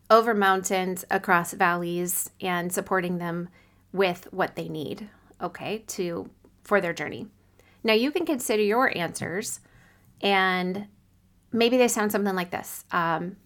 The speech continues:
"I will help one hundred women start at-home businesses that teach their children how to pursue passions and make a living for themselves." And I'll do it through one-to-one coaching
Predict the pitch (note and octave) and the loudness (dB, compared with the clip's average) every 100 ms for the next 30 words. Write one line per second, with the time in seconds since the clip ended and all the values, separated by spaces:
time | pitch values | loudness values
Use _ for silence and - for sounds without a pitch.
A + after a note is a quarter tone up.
0 | _ _ _ - - G3 F#3+ G3+ G#3 G3+ | _ _ _ -4 6 6 6 2 0 2
1 | F3+ F#3+ - - _ _ _ _ _ - | 4 2 -4 -20 _ _ _ _ _ -2
2 | G3 A#3+ C4 B3 B3 C#4 B3+ E3 D#3 G3 | 4 6 4 0 0 0 0 0 -2 -6
3 | A#3+ - _ _ _ - - G3+ - - | -8 -12 _ _ _ -12 2 4 4 4
4 | F3 F#3 A#3 C4 G3 F#3 F3 F#3 F#3 F3+ | 6 6 4 2 2 0 -4 -4 -2 -4
5 | - - G3 - A#3+ B3 A3 G#3 G#3 G#3 | -4 -4 -4 -2 -4 -2 0 0 2 2
6 | G3+ G#3 G3+ G3+ G3 - G3 F#3+ F#3+ F#3+ | 2 0 0 -2 -2 -2 0 0 -2 -6
7 | - - _ - G#3 G3+ F3+ - G#3 G#3+ | -20 -20 _ 2 2 2 -2 6 6 6
8 | C4+ B3+ B3+ C4 - - _ _ F#3+ F#3+ | 4 4 4 2 -4 -18 _ _ -4 0
9 | G3+ G#3 A#3 G#3 F#3 F3+ E3 E3 - - | 2 2 4 2 0 -4 -4 -2 -2 -2
10 | - - _ _ _ _ _ - G3 F#3+ | -6 -14 _ _ _ _ _ 0 2 4
11 | G3+ G3+ - - G3+ G3 G3 G3+ - - | 4 2 0 0 4 4 4 0 -10 -2
12 | G#3 G#3+ A3 A#3+ C4+ A#3+ G3 F#3 F#3+ G3 | 4 4 6 2 2 2 2 0 0 0
13 | F3+ F3 D3+ G3 | 0 -2 -4 -6